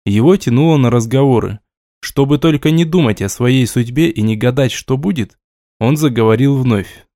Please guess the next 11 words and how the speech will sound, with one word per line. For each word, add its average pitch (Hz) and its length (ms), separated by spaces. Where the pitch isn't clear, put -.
Тон 175 200
его 180 300
был 175 180
злым 185 440
и - 160
непримиримым. 143 880
«Княжество 175 1080
и 175 60
колония 170 720
обречены, 165 760
Швырник. 127 920